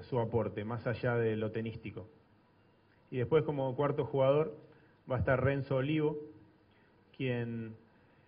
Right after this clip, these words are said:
es uno de los argentinos que más partidos ha ganado desde que comenzó el año.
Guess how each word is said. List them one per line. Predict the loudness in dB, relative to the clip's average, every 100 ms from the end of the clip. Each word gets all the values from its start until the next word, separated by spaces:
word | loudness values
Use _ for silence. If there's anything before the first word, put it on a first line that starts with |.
| _
es | -6 -4 -4
uno | -2
de | 0
los | 0 0 -4 -8 -6
argentinos | -2 0 0 0 0 -2
que | -2
más | -2 0 -2 -4 -12 -20 -4
partidos | -2 0 0 0 0
ha | 2
ganado | 2 2 0 2 2
desde | 2 -2 -4
que | -4
comenzó | -6 -6 -8 -4 -2
el | 0
año. | -2 -6